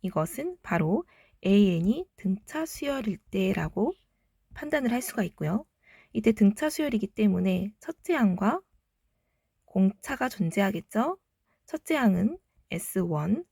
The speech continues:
그리고 공차는 이 차 항의 개수 일입니다. 일의 두 배가 되는 이가 되는 것, 바로 할 수가 있어요. 따라서 에스원은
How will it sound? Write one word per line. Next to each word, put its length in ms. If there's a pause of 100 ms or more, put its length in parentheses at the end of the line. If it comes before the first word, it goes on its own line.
(240)
그리고 280
공차는 880 (480)
이 220
차 160
항의 240
개수 420 (280)
일입니다. 540 (120)
일의 300
두 160
배가 240
되는 380 (120)
이가 320
되는 300
것, 140 (360)
바로 220
할 120
수가 220
있어요. 320 (720)
따라서 260
에스원은 800